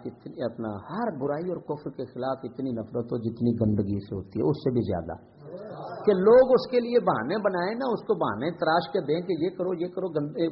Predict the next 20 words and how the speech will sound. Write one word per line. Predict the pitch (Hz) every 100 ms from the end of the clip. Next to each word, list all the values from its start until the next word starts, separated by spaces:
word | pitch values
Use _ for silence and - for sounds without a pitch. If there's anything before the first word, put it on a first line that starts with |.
| - 143
گناہ | 165 156
کر | 139 147
لو، | 165
تو | 156
وہ | 131
کہے | 113 110
نہیں، | 95 95 87 80 - -
یہ | 123
دل | 160 143 196
ہی |
نہیں | 156 113
مانتا | 87 85 -
میرا۔ | 76 76 _ _ - 147 180 - - - - - - _ _ _
کر | 185 180
رہا | 170 143 139
الیکم | 135 135 131 127 120
الکفر | 113 - - 110
والف-، | 104 101 98 - 135 127
والفسوق | 120 110 - 127 123 170 180 170 123
والعصیان۔ | 113 123 120 117 147 160 - 147 175 208 220 214 180